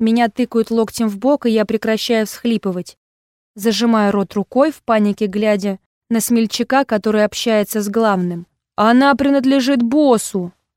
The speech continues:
«Жданову!» Водитель, как мне кажется, теряет весь свой запал и тушуется.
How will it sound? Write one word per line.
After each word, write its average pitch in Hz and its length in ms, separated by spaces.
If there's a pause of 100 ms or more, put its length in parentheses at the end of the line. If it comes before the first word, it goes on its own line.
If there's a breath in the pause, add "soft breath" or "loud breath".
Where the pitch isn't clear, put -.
(160)
«Жданову!» 240 880
Водитель, 214 480
как - 220
мне 220 180
кажется, 220 360
теряет 233 460
весь 233 300
свой 196 240
запал 214 480
и 208 60
тушуется. 196 800